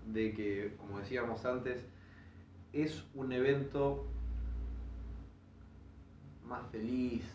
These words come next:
por decirlo de alguna manera, ¿no? que la marcha, igual seguimos viviendo y se sigue sintiendo esto, de como que el cannabis medicinal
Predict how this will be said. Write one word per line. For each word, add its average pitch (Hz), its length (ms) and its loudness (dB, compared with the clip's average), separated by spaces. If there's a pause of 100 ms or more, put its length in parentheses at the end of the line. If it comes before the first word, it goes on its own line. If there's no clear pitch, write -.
(160)
por 85 100 -12
decirlo 98 360 -4
de 92 60 0
alguna 95 240 -4
manera, 92 500 0
¿no? 104 260 -6 (680)
que 98 100 -6
la 92 140 -2
marcha, 110 640 0 (560)
igual 147 600 8 (340)
seguimos 117 480 0
viviendo 117 500 4
y 107 120 2
se - 180 -10
sigue 120 640 2 (680)
sintiendo 123 680 4
esto, - 480 0 (460)
de 107 320 0 (520)
como 110 320 0
que 110 220 2
el 104 120 -2
cannabis 143 520 4
medicinal 151 920 4